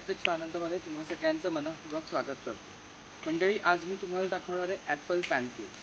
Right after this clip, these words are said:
सफरचंदाचे पॅनकेक करणार आहोत, अगदी सोप्या पद्धतीने, कमी इन्ग्रेडियंट्समध्ये होणार आहे. एकदम युनिक रेसिपी आहे, खूप छान लागते खायला. नक्की करून बघा. तुमच्याकडे जर लहान मुलं असतील तर त्यांना ही रेसिपी नक्की आवडेल.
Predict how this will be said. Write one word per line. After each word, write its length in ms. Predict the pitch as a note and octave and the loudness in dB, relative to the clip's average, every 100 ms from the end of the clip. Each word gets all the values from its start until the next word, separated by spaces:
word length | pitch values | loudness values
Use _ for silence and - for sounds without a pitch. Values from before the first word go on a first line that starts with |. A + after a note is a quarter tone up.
| - - - - F#3 | -16 -16 -14 -2 0
सफरचंदाचे 640 | E3 G3+ G#3 G#3 G#3 G3+ | 6 4 6 4 2 2
पॅनकेक 460 | G3+ E3+ D#3 - F#3 - | 2 2 2 -2 -4 2
करणार 240 | F3+ E3+ | 2 4
आहोत, 160 | E3+ F#3 - - | 2 0 -2 -2
अगदी 320 | D3+ - G#3+ | -4 -2 -4
सोप्या 380 | F#3+ F3+ - F#3 | 2 0 4 2
पद्धतीने, 680 | F#3 F3+ F3 E3+ F3 F3 F#3+ - | 4 2 0 2 2 2 0 2
कमी 240 | F3 F3+ | 2 4
इन्ग्रेडियंट्समध्ये 840 | G#3 G3 F#3 E3+ F3 F3 F3 E3 | 4 6 6 6 2 -2 -4 0
होणार 260 | F3+ E3 D3+ | 0 2 0
आहे. 160 | D3 - - - - - | 0 -4 -12 -14 -14 -2
एकदम 320 | F3 - A#3+ A#3 | -2 2 4 4
युनिक 260 | G3+ G3+ A3+ | 4 2 0
रेसिपी 480 | G#3 G3+ - G3 G#3 | 2 2 2 -2 2
आहे, 340 | F#3+ F3+ F#3+ | 2 2 -2
खूप 240 | F3+ - G#3+ - - | -2 -4 -8 -8 0
छान 180 | G3+ A3 | 4 4
लागते 340 | G3 F3+ F3 F3 | 4 0 -2 0
खायला. 300 | E3+ D3+ D3+ - - - - - | 2 4 2 -2 -10 -16 -6 -2
नक्की 260 | F#3 A#3 A#3 | -2 -4 0
करून 280 | G3+ G#3 G#3 | 4 4 4
बघा. 360 | G3 F#3+ G3 G3+ - - | 2 4 0 -2 -8 -4
तुमच्याकडे 400 | E3+ F#3 F3+ F3+ | -2 0 0 0
जर 100 | F3+ | 2
लहान 280 | E3+ E3 F#3 | 4 4 2
मुलं 220 | F#3 F#3 | 2 2
असतील 380 | D#3 - F3 E3 | 0 0 -2 -2
तर 60 | |
त्यांना 180 | F3 E3+ | -2 -2
ही 120 | E3+ | 0
रेसिपी 340 | E3+ E3 - F3+ | -2 -4 -6 -4
नक्की 420 | F3+ D#3+ - G#3+ | -4 -4 -2 2
आवडेल. 340 | F3+ E3+ F3+ | 4 2 -2